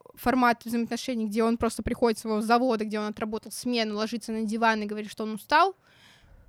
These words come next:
извини, бро, но с этого завода ты должен приносить много денег. И в таком случае,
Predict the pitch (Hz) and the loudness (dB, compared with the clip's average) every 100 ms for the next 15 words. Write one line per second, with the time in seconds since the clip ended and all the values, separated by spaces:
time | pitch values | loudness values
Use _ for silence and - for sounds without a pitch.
0 | _ - 240 226 226 269 269 320 370 - | _ -6 -2 0 2 2 4 4 4 -2
1 | _ _ - 247 262 294 330 330 285 254 | _ _ -14 -6 0 2 2 0 0 2
2 | 233 269 277 240 247 233 226 233 240 220 | 2 0 -2 -4 -4 -4 -4 -6 -6 -2
3 | 196 196 190 190 202 - - _ - - | -2 -2 -4 -4 -6 -10 -20 _ -20 -20
4 | - - 240 247 - 240 - 247 220 | -20 -6 -4 -4 -4 -6 -4 -4 -6